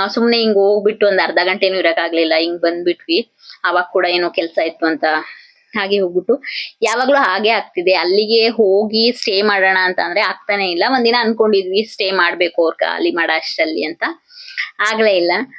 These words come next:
ಆ, ಅದಕ್ಕೋಸ್ಕರ ಲಾಸ್ಟ್ ಡೇ ಹೋಗ್ಬಿಟ್ಟು ಅವ್ರನ್ನೆಲ್ಲ ಮೀಟ್ ಮಾಡಿ ಬರೋಣ ಅಂತ ಹೋಗಿದ್ವಿ. ಬಜ್ಜಿ ಅಂತೂ ಸಖತ್ತಾಗ್ ಬಂದಿತ್ತು. ಮಕ್ಳು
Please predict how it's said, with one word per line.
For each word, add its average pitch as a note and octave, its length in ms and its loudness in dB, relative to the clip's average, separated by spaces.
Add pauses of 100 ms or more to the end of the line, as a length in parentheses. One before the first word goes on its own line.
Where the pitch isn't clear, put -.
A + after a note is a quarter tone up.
(160)
ಆ, F3 320 2
ಅದಕ್ಕೋಸ್ಕರ G#3 500 0
ಲಾಸ್ಟ್ F3+ 480 0
ಡೇ F3 160 4
ಹೋಗ್ಬಿಟ್ಟು E3+ 560 0
ಅವ್ರನ್ನೆಲ್ಲ D3+ 340 2
ಮೀಟ್ D#3+ 320 -6
ಮಾಡಿ D3+ 180 0
ಬರೋಣ D#3 380 0
ಅಂತ E3+ 200 -2 (840)
ಹೋಗಿದ್ವಿ. F3+ 600 0 (480)
ಬಜ್ಜಿ F#3 300 2
ಅಂತೂ G#3 220 2
ಸಖತ್ತಾಗ್ F3+ 600 -2
ಬಂದಿತ್ತು. E3 420 0
ಮಕ್ಳು F#3 840 2